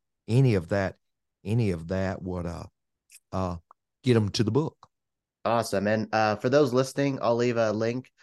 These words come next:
Speaker 2: to Pastor Benny's book in the podcast description,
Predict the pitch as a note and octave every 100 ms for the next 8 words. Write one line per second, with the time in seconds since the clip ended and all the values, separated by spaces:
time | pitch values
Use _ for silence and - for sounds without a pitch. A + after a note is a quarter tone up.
0 | - _ _ - B2 A2+ A2 B2 A2+ A2
1 | A#2 A2+ G#2 G2+ B2+ C3 - - G#2+ G#2
2 | - A2+ - G#2+ G#2 - G2 - A2 -
3 | B2 B2